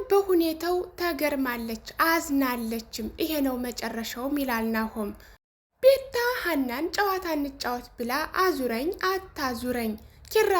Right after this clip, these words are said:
ጋ ወስደህ ጣለኝም» ትላለች። ወደ ናሆም አንድ ስልክ ተደወለ። ማን የደወለው? ኪራ ነው። ኪራ እኮ እኔን ይወስ-፣ ይወስደኛል፣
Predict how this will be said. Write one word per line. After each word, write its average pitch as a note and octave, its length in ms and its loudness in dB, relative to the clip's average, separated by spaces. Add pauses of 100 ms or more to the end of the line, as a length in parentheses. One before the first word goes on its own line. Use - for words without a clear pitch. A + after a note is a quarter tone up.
ጋ C4 220 0
ወስደህ A#3+ 460 -6
ጣለኝም» A#3 560 -2
ትላለች። C#4 540 0 (340)
ወደ C5 260 4
ናሆም F#4+ 460 4 (200)
አንድ C#4 300 2
ስልክ C4 300 -4
ተደወለ። A3 560 -6 (220)
ማን D4+ 240 6
የደወለው? A3+ 580 0 (160)
ኪራ F4 200 0 (100)
ነው። A4+ 140 6 (100)
ኪራ A4 240 0
እኮ F4 180 -4 (220)
እኔን C4+ 300 0
ይወስ-፣ A3+ 280 -6 (200)
ይወስደኛል፣ A3 720 -2